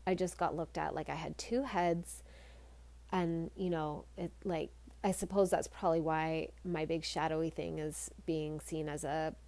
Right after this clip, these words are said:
flaky, crazy hippie, because I felt like the,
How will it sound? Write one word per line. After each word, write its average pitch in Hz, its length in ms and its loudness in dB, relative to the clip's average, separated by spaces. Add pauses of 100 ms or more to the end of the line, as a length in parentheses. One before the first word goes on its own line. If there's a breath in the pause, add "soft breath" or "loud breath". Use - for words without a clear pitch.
(880)
flaky, 156 420 -4
crazy 156 600 -4 (600)
hippie, 170 460 0 (440 loud breath)
because 185 680 2
I 180 100 2
felt 175 280 4
like 180 200 2
the, 180 180 4